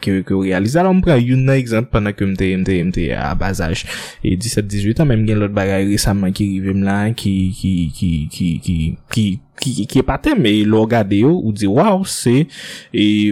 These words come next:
vrèman, pa gen eksplikasyon pou sa, men ou konnen ke ofon de ou menm, ou di: waw, sa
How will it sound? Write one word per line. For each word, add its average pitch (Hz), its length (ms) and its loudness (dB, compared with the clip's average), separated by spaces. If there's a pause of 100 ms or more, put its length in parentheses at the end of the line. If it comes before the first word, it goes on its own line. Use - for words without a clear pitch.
vrèman, 120 540 4 (640)
pa 120 160 -4
gen 113 80 -2
eksplikasyon 113 540 0
pou 113 100 -2
sa, 151 160 4
men 110 160 2
ou 107 80 -4
konnen 110 340 0
ke 139 200 4 (180)
ofon 135 320 2
de 127 60 6
ou 127 40 4
menm, 135 220 4
ou 107 40 -2
di: 104 120 0
waw, 143 320 2
sa 117 300 0